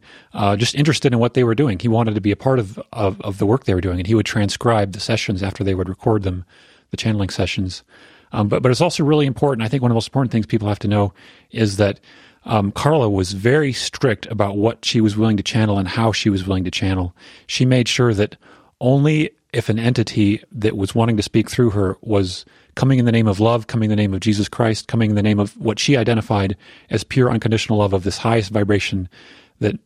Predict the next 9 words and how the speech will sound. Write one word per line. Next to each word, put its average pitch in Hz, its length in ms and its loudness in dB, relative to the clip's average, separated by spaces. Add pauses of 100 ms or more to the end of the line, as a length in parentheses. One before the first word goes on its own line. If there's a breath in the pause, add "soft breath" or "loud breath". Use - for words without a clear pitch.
she - 140 0
was 107 180 2
willing 110 260 2
to 95 220 0
allow 101 260 0
that 98 160 -2
entity 104 460 -4
to, 101 300 -4 (580)
to, 98 260 0